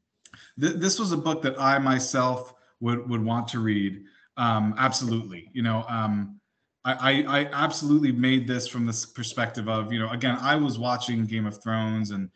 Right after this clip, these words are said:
you know, these, these kind of stories where, um,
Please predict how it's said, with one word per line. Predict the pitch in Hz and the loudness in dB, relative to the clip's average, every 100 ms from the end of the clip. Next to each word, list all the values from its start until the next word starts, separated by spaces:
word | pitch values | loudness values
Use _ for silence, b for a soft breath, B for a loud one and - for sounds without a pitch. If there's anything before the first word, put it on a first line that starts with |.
| b b | b b
you | 123 | 0
know, | 113 | 2
these, | 113 107 | 0 0
these | 123 113 | -2 -4
kind | - 135 117 | -2 0 0
of | 113 _ _ | -4 _ _
stories | - - 147 135 131 123 117 113 | -12 -4 0 2 2 2 0 0
where, | 113 107 107 104 - b b - | -2 0 0 -2 -6 b b -6
um, | 113 110 | -2 -2